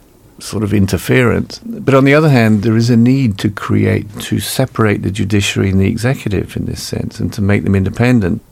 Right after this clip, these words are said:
If that happens, it will also stop this politics of revenge,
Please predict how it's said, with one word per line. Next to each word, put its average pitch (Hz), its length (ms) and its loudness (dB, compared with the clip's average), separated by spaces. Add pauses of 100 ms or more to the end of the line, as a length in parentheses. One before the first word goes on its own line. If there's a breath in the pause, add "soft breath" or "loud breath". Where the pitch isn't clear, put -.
(340)
If 110 160 -2
that 185 180 2
happens, 110 400 0
it 120 80 2
will 120 140 2
also 160 280 0
stop - 360 -2
this 104 400 -2
politics - 640 -2
of 98 180 0
revenge, 101 760 0